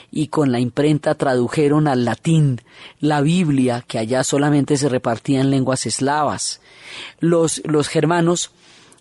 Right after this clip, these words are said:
ye-, crearon un enclave cultural que se llama Sibiu, en una zona que se llama Hermannstadt. Y esta vieja amistad que tienen desde el siglo dieciséis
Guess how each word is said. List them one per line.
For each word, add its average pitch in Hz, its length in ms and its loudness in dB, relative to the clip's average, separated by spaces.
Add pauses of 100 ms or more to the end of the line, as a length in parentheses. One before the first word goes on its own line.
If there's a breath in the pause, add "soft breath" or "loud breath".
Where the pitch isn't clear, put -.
ye-, 156 240 0
crearon 160 460 2
un 180 140 2
enclave 180 520 0
cultural 147 680 0
que 170 140 -2
se 165 140 -2
llama 151 200 0
Sibiu, 147 680 0 (320 loud breath)
en 160 160 2
una 151 180 2
zona 160 260 0
que - 60 -10
se - 80 -2
llama 143 260 0
Hermannstadt. 160 920 0 (1000 loud breath)
Y 165 280 0
esta 240 360 0
vieja 247 500 0
amistad 170 600 0 (1040 loud breath)
que 170 280 2
tienen 185 500 2
desde 151 320 2
el 139 100 0
siglo 170 520 0
dieciséis 147 920 -2